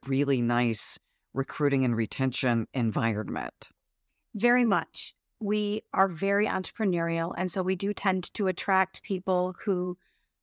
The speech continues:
Speaker 2: have an internal locus of control and who show up to the party and say,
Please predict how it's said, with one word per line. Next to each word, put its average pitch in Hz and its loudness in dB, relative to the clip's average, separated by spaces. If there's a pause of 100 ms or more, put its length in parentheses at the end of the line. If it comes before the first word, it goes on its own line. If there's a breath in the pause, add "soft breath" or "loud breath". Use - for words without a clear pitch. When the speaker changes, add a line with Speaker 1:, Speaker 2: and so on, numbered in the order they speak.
(180)
Speaker 2:
have 202 6 (120)
an 202 2
internal 208 2
locus 190 0
of 185 -2
control 180 0
and 175 -2
who 190 0
show 190 0
up 208 2
to 214 0
the 196 0
party 196 2
and 180 -4 (100)
say, 185 0